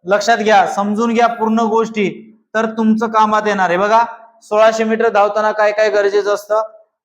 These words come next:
तुम्ही अगोदर कमीत कमी परीक्षेच्या अगोदर प्रत्येक आठवड्यातून एकदा तरी तुम्ही सोळाशेचा टायमिंग काढला पाहिजे.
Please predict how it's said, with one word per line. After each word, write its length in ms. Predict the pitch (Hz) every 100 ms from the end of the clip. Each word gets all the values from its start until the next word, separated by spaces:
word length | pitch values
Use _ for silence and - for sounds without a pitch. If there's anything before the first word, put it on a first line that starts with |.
| _
तुम्ही 220 | 240 233 269
अगोदर 580 | 247 233 254 247 226 165 - - _ _ _ _
कमीत 340 | 214 220 240 226
कमी 600 | 233 233 240 240 - - 202
परीक्षेच्या 560 | 202 220 226 220 220
अगोदर 320 | 214 208 220
प्रत्येक 440 | 220 220 208 226 220
आठवड्यातून 480 | 208 208 214 214 208
एकदा 260 | 202 214
तरी 180 | 208 208
तुम्ही 180 | 202 208
सोळाशेचा 520 | - 202 202 202 202
टायमिंग 380 | 196 190 196 196
काढला 280 | 190 190 185
पाहिजे. 360 | 185 180 175